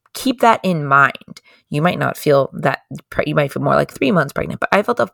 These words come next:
full, like, six month pregnant still. So I really liked, like, you know, lounge, lounge pants, maybe some lounge pants with a high waist that kinda, like, helped pull you in, which is really, really great and comfortable. And then, like, a loose sweatshirt or sweater or t-shirt kinda thing, just so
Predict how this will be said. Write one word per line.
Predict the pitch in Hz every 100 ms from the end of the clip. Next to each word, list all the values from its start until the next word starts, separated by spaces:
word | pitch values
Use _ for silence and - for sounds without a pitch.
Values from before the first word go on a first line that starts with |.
| -
full, | 147 147
like, | 131
six | - 139 -
month | 135 135
pregnant | - 139 -
still. | - - -
So | - 139 - - - - -
I | 185
really | 196 196 196 185
liked, | 160 160 156 - -
like, | 151 139 139 -
you |
know, | 131 120 135 - _ -
lounge, | 156 160 165 175 165 - -
lounge | 170 156 165 156
pants, | 170 156 160
maybe | 175 170 185
some | 170
lounge | 151 143 151 156
pants | 165 156 151 - - -
with | 170
a | 151
high | 156 156 156
waist | 147 147 -
that | 165
kinda, | 151 143
like, | 143 143
helped | - 160 -
pull | - 160 160
you | 156 143
in, | 139 160
which | 160 -
is | 147 135 147
really, | 151 151
really | 151 156
great | 147 151 151 165
and | 143
comfortable. | 135 139 147 170 180 185 190 - - -
And | - 180
then, | 180 170
like, | 170
a | 175
loose | 151 160 156 147
sweatshirt | - - 208 190 - 180 170 160 -
or | 139 127 156
sweater | - 240 226 208 202 180
or |
t-shirt | 175 185 - 180
kinda | 180 175
thing, | 170 175
just | 175 403 -
so | 262 208